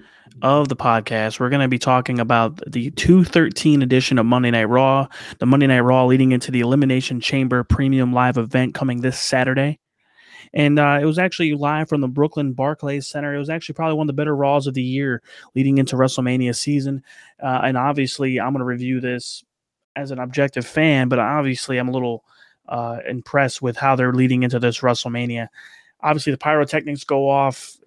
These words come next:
Becky Lynch and W W E official Adam Pearce already in the ring. Um, a replay is shown of the previous week of the cage match between Becky Lynch and Bayley,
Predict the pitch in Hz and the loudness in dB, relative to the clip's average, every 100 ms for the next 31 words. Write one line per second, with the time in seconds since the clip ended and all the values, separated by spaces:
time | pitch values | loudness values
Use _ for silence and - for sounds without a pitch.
0 | - - - 147 143 147 135 143 139 - | -20 -20 0 0 2 0 2 2 2 0
1 | - 127 123 120 127 143 147 143 135 131 | -6 -8 -10 -10 0 2 4 4 6 4
2 | 131 131 127 113 - 143 - 131 127 131 | 4 4 2 -2 -2 -2 -2 -4 -2 -4
3 | 120 - 143 127 123 139 143 135 120 147 | -8 -8 -8 -6 -2 -2 0 0 2 2
4 | 160 160 - - - - - - 127 120 | 2 0 -6 -20 -20 -20 -14 -4 0 0
5 | 113 110 - 127 143 165 156 143 131 - | 0 -4 -6 2 2 4 2 2 2 0
6 | 143 123 127 - 151 139 123 - 139 139 | 0 0 -4 0 2 2 0 0 0 0
7 | 123 117 113 - 143 135 131 131 131 - | -2 -6 -6 -2 0 0 0 0 0 -2
8 | 123 - 127 120 127 - 127 120 123 123 | -8 -6 -4 -2 -4 -4 -6 -4 -6 -6
9 | - _ _ _ _ _ _ - 120 113 | -12 _ _ _ _ _ _ -8 -4 2
10 | 120 120 120 117 110 | 4 4 2 0 -4